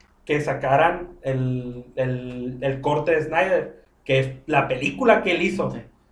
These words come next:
Speaker 1: Entonces, eh, ¿qué van a hacer? En lugar de sacar la película,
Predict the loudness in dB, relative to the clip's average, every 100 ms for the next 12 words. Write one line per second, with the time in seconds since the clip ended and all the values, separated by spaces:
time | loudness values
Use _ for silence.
0 | _ -4 0 6 6 4 -2 0 2 4
1 | 2 2 0 4 6 6 4 4 4 0
2 | -10 -20 _ _ -6 0 4 6 4 0
3 | -2 0 0 0 -2 -2 0 0